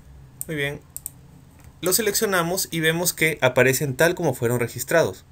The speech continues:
pero por N motivos puede ser que nosotros lo necesitamos en mayúsculas, quizá necesitamos el,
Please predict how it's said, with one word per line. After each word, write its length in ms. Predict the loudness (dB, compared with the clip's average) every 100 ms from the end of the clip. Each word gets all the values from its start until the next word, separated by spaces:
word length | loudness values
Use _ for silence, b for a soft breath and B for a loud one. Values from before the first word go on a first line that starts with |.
| -20 b b b b b 2
pero 240 | 4 4
por 240 | 4 2 2
N 240 | 0 0
motivos 640 | 0 -2 -2 -2 -2 -4 -8 0
puede 240 | 2 2
ser 200 | 2 0
que 120 | 0
nosotros 400 | -2 -2 -4 -4
lo 100 | -4
necesitamos 720 | -4 -4 -8 -6 -6 -6 -8
en 100 | -6
mayúsculas, 580 | -4 -2 -2 -2 -2 -2
quizá 280 | 0 2 2
necesitamos 520 | 0 -4 0 0 -2
el, 180 | -4